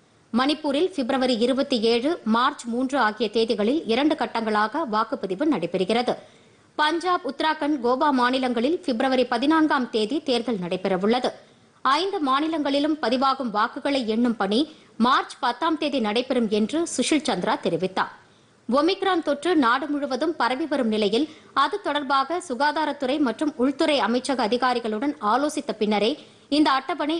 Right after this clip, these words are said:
வெளியிடப்பட்டிருப்பதாக அவர் கூறினார். அனைத்துவித முன்னெச்சரிக்கை நடவடிக்கைகளை பின்பற்றியே தேர்தல் நடைபெறும் என்றும் தலைமை தேர்தல் ஆணையர் சுஷில் சந்திரா கூறினார். ஐந்து மாநிலங்களிலும்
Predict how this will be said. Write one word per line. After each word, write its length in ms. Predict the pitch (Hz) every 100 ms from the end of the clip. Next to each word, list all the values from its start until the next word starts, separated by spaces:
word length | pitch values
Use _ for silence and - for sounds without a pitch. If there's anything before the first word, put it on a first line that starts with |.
| 247
வெளியிடப்பட்டிருப்பதாக 840 | 214 294 302 262 220 214 202 208 220
அவர் 160 | 220 190
கூறினார். 380 | 190 220 240 208 - - _ _ _ _ _ _ _ _ _ _ _ _ 240
அனைத்துவித 520 | 302 359 330 262 311 320
முன்னெச்சரிக்கை 580 | 262 294 294 294 294 285
நடவடிக்கைகளை 640 | 226 254 285 285 285 277 262 254
பின்பற்றியே 500 | 247 240 247 240 285 320
தேர்தல் 340 | 254 262 302 220
நடைபெறும் 400 | 214 254 277 226 208
என்றும் 220 | 208 302 330 277
தலைமை 300 | 269 330 349
தேர்தல் 320 | 269 233 233 214
ஆணையர் 320 | 220 233 240
சுஷில் 300 | 220 - 247 214
சந்திரா 260 | 185 202 -
கூறினார். 400 | 180 180 208 180 - - _ _ _ - 269
ஐந்து 200 | 359 403 370
மாநிலங்களிலும் 680 | 285 311 339 330 269 262 370